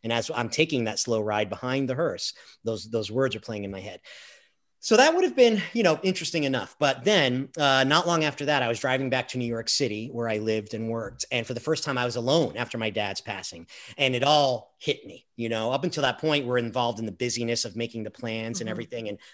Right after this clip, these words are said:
Speaker 1: sort of in that state of shock that people can go into. But on this drive, it suddenly hit me. So I'm weeping in the car. Like, it, I can barely see where I'm going. Um, and I'm, I'm, I'm totally devastated,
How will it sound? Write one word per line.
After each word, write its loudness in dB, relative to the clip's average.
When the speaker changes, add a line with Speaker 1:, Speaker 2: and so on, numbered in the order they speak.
Speaker 1:
sort -2
of -2
in 0
that -2
state -4
of -8
shock -4
that -8
people -12
can -8
go -4
into. -4
But 4
on 4
this 0
drive, 4
it 0
suddenly 0
hit -4
me. -18
So 0
I'm 2
weeping -4
in -4
the -6
car. -2
Like, -2
it, -10
I 2
can -4
barely 0
see -2
where 0
I'm -4
going. 0
Um, 2
and 0
I'm, -2
I'm, -2
I'm -4
totally 2
devastated, -6